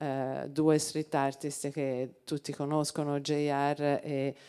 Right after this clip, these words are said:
e, e Keith Haring. E, e appunto, come dicevo prima, questo è una, un festival che si svolgerà online, ma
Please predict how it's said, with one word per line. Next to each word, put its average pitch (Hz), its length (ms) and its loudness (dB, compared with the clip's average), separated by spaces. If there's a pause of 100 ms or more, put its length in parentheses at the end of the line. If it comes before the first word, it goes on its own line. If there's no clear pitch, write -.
(280)
e, 143 320 0
e 151 100 -4
Keith - 220 -8
Haring. 139 480 -4 (800)
E, 175 880 4
e 196 80 6
appunto, 208 420 4
come 175 260 2
dicevo 175 460 2
prima, 160 500 -2
questo 160 460 -2
è 151 240 -2
una, 151 460 -4
un 175 160 0
festival 160 600 0
che 165 120 -2
si 165 140 -2
svolgerà 156 500 2
online, 160 640 2
ma 156 340 2